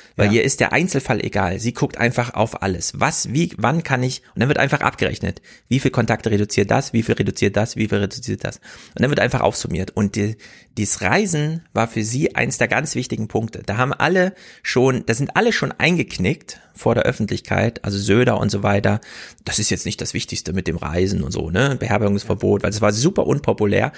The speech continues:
Speaker 1: Und da hielt Merkel immer noch dran fest, dass sie da unzufrieden war mit der Konferenz, mit der Schaltkonferenz, weil das, weil die da alle eingeknickt sind vor der Öffentlichkeit. Aber es steht, ich, ich finde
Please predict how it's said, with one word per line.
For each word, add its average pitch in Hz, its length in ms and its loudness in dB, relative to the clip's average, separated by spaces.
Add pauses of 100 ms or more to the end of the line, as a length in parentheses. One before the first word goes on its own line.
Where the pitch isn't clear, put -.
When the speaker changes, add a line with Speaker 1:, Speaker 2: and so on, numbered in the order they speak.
(200)
Speaker 1:
Und 113 160 -2
da 117 80 4
hielt 143 280 2
Merkel - 320 2
immer 92 240 0
noch - 140 0
dran 104 240 -2
fest, - 300 -4
dass 95 100 -2
sie 107 160 0
da 107 120 2
unzufrieden 165 680 2
war 117 160 2
mit 113 160 0
der 104 180 2 (380)
Konferenz, 107 580 0
mit 107 120 0
der 107 40 2
Schaltkonferenz, 113 800 0
weil 101 140 2
das, 98 240 -2 (240)
weil 104 220 0
die 101 160 0
da 98 80 0
alle 147 260 0
eingeknickt - 440 -2
sind 101 160 -2
vor - 120 0
der - 80 0
Öffentlichkeit. 101 480 -2 (400)
Aber 131 400 2
es - 160 0
steht, 190 380 0
ich, - 260 -6
ich - 140 -8
finde 196 400 2